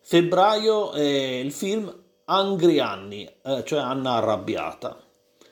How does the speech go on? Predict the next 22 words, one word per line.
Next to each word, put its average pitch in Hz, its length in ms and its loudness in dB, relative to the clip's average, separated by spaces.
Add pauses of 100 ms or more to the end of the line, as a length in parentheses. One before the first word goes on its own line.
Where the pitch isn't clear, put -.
(160)
Febbraio 180 380 6
settantaquattro, 147 960 -2
rimasta 143 420 2
incinta 143 600 0
accidentalmente, 190 1120 0
Anni, 165 340 2
operaia 135 520 2
e - 20 -2
madre 123 300 0
di 117 60 -2
due 113 140 2
bambini, 226 640 -2 (380)
incontra 208 560 4
un'organizzazione 185 920 0
che 165 160 0
pratica 151 460 2
aborti 139 420 4
illegali 139 520 0
alla 127 120 -2
luce 123 260 -6
del 131 200 -4
giorno. 143 480 0